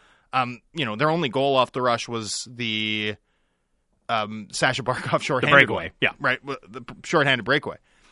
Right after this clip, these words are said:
Speaker 1: I felt like the Canucks' forecheck absolutely disrupted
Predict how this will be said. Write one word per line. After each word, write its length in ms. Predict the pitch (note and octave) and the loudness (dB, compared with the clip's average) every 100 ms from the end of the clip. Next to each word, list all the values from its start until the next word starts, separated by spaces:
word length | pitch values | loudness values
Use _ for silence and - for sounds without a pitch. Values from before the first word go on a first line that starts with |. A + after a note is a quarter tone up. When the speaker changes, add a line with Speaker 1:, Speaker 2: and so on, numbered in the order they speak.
| _ _ _ _ C#3 | _ _ _ _ 4
Speaker 1:
I 140 | E3 | 4
felt 260 | - G3+ F#3 | 8 6 6
like 160 | F3 | 0
the 80 | - | -2
Canucks' 320 | - D#3 C3+ | -4 -4 -4
forecheck 600 | - C#3 C#3 C#3+ B2 - _ _ _ - _ _ C3 | -2 -2 0 0 0 -4 _ _ _ -20 _ _ 2
absolutely 720 | D3 - F#3 D3+ D3 C#3 C3+ | 4 2 0 0 0 -2 -4
disrupted 800 | A#2+ - A2+ G#2+ - F2 B2+ | -4 -6 -2 -2 -2 -12 -14